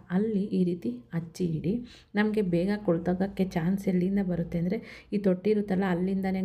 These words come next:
ಗಾಳಿ ಎಲ್ಲನೂ ಸೇರ್ಕೊಬಿಟ್ಟು ಬೇಗ ನಮಗೆ ಮು-, ಟೊಮೊಟೊ ಅನ್ನೋದು ಕೊಳ್ತೋಗುತ್ತೆ. ಹಂಗಾಗಿ ನಾವು ಈ ಕುಕ್ಕಿಂಗ್ ಆಯಿಲ್ ಮತ್ತು ಅರಿಶಿಣ ಹಾಕೋದ್ರಿಂದ ಬೇಗ ಕೊಳ್ತೋಗೋ ಚಾನ್ಸೇ ಇರೋದಿಲ್ಲ. ತುಂಬ ದಿವಸದವರೆಗೂ ನಾವು ಫ್ರೆಶ್ ಆಗಿರೋದಕ್ಕೆ ಚಾನ್ಸ್ ಇರುತ್ತೆ.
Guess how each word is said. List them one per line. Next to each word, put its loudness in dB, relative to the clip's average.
ಗಾಳಿ 2
ಎಲ್ಲನೂ 2
ಸೇರ್ಕೊಬಿಟ್ಟು -2
ಬೇಗ 2
ನಮಗೆ 0
ಮು-, -2
ಟೊಮೊಟೊ 2
ಅನ್ನೋದು 0
ಕೊಳ್ತೋಗುತ್ತೆ. -2
ಹಂಗಾಗಿ 2
ನಾವು 2
ಈ -8
ಕುಕ್ಕಿಂಗ್ 2
ಆಯಿಲ್ 2
ಮತ್ತು -2
ಅರಿಶಿಣ -2
ಹಾಕೋದ್ರಿಂದ 0
ಬೇಗ 2
ಕೊಳ್ತೋಗೋ 0
ಚಾನ್ಸೇ -2
ಇರೋದಿಲ್ಲ. -4
ತುಂಬ 2
ದಿವಸದವರೆಗೂ 0
ನಾವು -2
ಫ್ರೆಶ್ -2
ಆಗಿರೋದಕ್ಕೆ -2
ಚಾನ್ಸ್ -2
ಇರುತ್ತೆ. -2